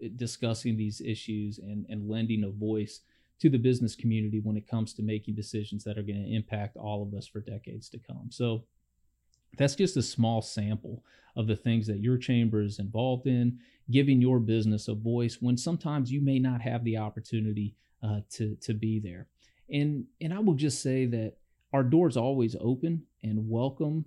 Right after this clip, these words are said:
uh, to new ideas and new perspectives and issues that we need to be aware of.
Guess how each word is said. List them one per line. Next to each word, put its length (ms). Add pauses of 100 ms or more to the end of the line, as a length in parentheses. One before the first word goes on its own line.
(220)
uh, 360
to 300
new 240
ideas 560
and 120
new 120
perspectives 880
and 160 (200)
issues 460
that 140
we 140
need 200
to 60
be 180
aware 400
of. 200